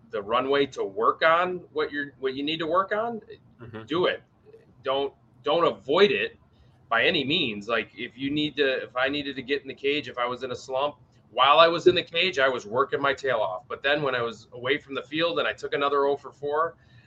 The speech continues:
Speaker 1: I, I wouldn't, you know, dwell on it, right? So, um,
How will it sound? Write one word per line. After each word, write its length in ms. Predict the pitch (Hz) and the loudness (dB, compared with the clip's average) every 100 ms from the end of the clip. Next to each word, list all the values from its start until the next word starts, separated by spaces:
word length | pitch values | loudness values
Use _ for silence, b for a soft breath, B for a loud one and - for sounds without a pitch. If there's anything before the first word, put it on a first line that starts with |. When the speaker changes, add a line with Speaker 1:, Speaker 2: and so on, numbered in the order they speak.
| b - | b -2
Speaker 1:
I, 140 | 117 117 | -2 0
I 80 | 117 | -4
wouldn't, 380 | 117 139 123 110 - _ _ _ _ _ _ _ _ | 0 0 0 -6 -14 _ _ _ _ _ _ _ _
you 100 | 131 110 | -12 -6
know, 260 | 98 95 - - - - _ - | -4 -6 -10 -20 -20 -20 _ -16
dwell 360 | 117 143 147 | 2 6 6
on 160 | 113 90 | 4 -2
it, 120 | 87 _ - | -8 _ -14
right? 280 | 117 110 117 | -6 -4 -6
So, 420 | - 123 113 110 b b b b b - | -4 -2 -2 -4 b b b b b -2
um, 480 | 110 107 101 98 | 2 2 -2 -6